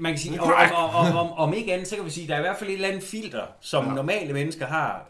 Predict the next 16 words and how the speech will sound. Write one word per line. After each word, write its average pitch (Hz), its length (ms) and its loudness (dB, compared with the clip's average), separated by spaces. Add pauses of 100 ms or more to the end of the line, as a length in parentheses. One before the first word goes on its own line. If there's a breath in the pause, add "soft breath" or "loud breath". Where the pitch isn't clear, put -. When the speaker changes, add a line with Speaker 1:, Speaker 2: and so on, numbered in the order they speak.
Speaker 1:
hvor 143 140 -6
jeg 135 160 0
siger, 135 240 -6
"Hov, - 280 -4 (240)
rolig 185 540 0
nu, 139 140 2
Gary." 104 360 -4 (200)
Speaker 2:
Ja. 104 40 -16 (240)
Speaker 1:
Det, - 180 -16
det, 226 220 -8
det 214 140 -2
har 185 80 -4
han 123 200 -8
tabt. - 380 -6 (140)
Speaker 2:
Ja. - 40 -14 (300)
Speaker 1:
Eller 120 200 -8